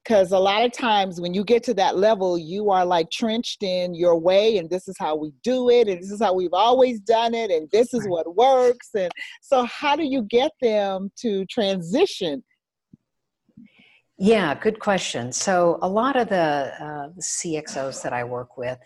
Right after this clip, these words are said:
Speaker 2: um, definitely have things that have made them successful in the past, right? That's how they
Speaker 1: Mm-hmm.
Speaker 2: got to be C X Os. I think that's
Speaker 1: Right.
Speaker 2: true for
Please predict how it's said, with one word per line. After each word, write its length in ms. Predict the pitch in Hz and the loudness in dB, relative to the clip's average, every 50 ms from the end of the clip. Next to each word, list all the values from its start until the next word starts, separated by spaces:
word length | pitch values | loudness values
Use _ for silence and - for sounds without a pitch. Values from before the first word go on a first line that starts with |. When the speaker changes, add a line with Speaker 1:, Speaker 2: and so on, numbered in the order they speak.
| - - - - _ _ - | -20 -20 -20 -20 _ _ -10
Speaker 2:
um, 340 | 160 160 151 147 135 131 - - - - | -8 -6 -6 -6 -10 -12 -16 -18 -20 -12
definitely 560 | 180 - 202 185 - - 156 131 127 127 123 123 | -4 -2 -2 -2 -2 -6 -10 -10 -10 -10 -10 -10
have 180 | 123 139 135 - | -8 -8 -8 -6
things 240 | - 143 127 127 123 | -8 -10 -8 -10 -10
that 100 | - 143 135 | -12 -12 -12
have 100 | 123 - | -10 -10
made 180 | 135 120 120 | -10 -10 -10
them 100 | - 120 | -12 -12
successful 540 | 113 - - - - - 123 - - - 131 | -12 -12 -14 -12 -14 -14 -14 -14 -16 -20 -20
in 60 | 120 | -18
the 60 | 127 | -16
past, 440 | - - 208 185 - - - - - | -12 -8 -8 -8 -8 -8 -12 -16 -18
right? 140 | - - - - | -18 -18 -20 -18
That's 180 | - - - - | -18 -16 -14 -14
how 80 | - | -14
they 80 | 147 117 | -12 -12
Speaker 1:
Mm-hmm. 80 | 113 - | -12 -14
Speaker 2:
got 100 | 113 - | -14 -18
to 60 | - | -18
be 120 | - - 120 | -20 -20 -20
C 180 | - - - 127 | -20 -18 -16 -18
X 180 | - - - - | -16 -14 -8 -6
Os. 240 | 208 180 185 180 - | -4 -6 -6 -8 -12
I 80 | 123 | -12
think 160 | 123 160 147 - | -10 -10 -8 -8
that's 180 | 135 139 143 | -8 -8 -8
Speaker 1:
Right. 40 | - | -8
Speaker 2:
true 100 | - 135 | -10 -12
for 160 | 117 - - | -12 -12 -14